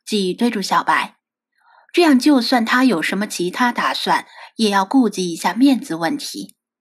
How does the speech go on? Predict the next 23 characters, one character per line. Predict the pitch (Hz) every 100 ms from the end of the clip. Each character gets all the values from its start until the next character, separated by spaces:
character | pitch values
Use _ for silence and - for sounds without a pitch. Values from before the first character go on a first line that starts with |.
| _ _ _ _ _ _ _ _ _ _ _ _ _ _ _ _ -
小 | - 233 233
白 | 233 254 269 294 294 -
让 | 285 254
狗 | 202 170
群 | - 190 196 233 -
留 | 214 202
在 | 240
原 | 247 165 165
地， | - 247 - _ _ _ _
自 | - 359 285
己 | - 165 147 - -
带 | 233 226
着 | 180
张 | 247 262
子 | 262 -
安 | 202 226 254 -
向 | - 240
人 | 220 208 254
工 | 302 302
树 | - 294
林 | - 160 247
走 | 220 147
去。 | - 156 -